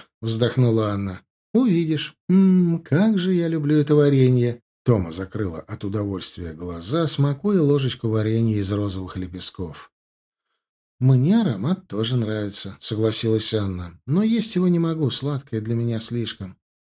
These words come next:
«А я вот его просто обожаю», — улыбнулась Тома.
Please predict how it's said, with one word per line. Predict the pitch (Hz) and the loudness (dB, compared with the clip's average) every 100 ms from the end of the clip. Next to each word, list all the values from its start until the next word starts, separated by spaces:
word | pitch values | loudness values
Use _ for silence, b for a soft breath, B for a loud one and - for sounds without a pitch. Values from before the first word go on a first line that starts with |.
| _ - | _ -2
«А | 165 | 2
я | 160 151 139 151 160 | 4 4 4 4 4
вот | 160 | 2
его | 160 160 160 | 0 -4 0
просто | 156 151 127 - 127 | 4 4 4 0 -2
обожаю», — | 117 120 113 113 107 107 101 - | 0 -2 0 0 0 -2 -6 -4
улыбнулась | 247 143 107 107 104 - | -2 -2 -2 -2 -2 -6
Тома. | - 90 80 73 | -8 -8 -8 -12